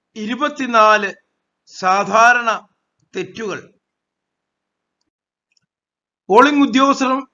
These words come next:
ഭാഗത്ത് നിന്ന് സാധാരണയായി കൂടുതൽ കാണുന്ന ഒരു തെറ്റ് മോക്ക് പോളിന് ശേഷം സി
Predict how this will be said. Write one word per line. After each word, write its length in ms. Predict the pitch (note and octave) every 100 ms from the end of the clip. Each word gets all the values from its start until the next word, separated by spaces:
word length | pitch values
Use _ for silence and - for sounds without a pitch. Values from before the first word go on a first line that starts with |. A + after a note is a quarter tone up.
| F#3
ഭാഗത്ത് 340 | G#3 A#3+ A#3+ A3+
നിന്ന് 240 | G#3+ G3+ F3+ - _ _ _ _ _ -
സാധാരണയായി 920 | G#3 G3 A#3 B3 C#4+ D4+ C#4 B3 A#3+ - _ G#3+
കൂടുതൽ 380 | B3 C#4 D4 C#4+ B3
കാണുന്ന 500 | A#3 A#3 A3 G#3+ G#3+ G3+
ഒരു 140 | G#3+ G#3
തെറ്റ് 320 | G3 F#3+ A3+ F3+ _ _ _ _ _ _
മോക്ക് 320 | G3+ A#3 A#3 D#4+
പോളിന് 280 | D4 C#4+
ശേഷം 400 | B3 G#3+ G#3+ G#3+ F3 _ _ _ _ _ _ _ -
സി 220 | -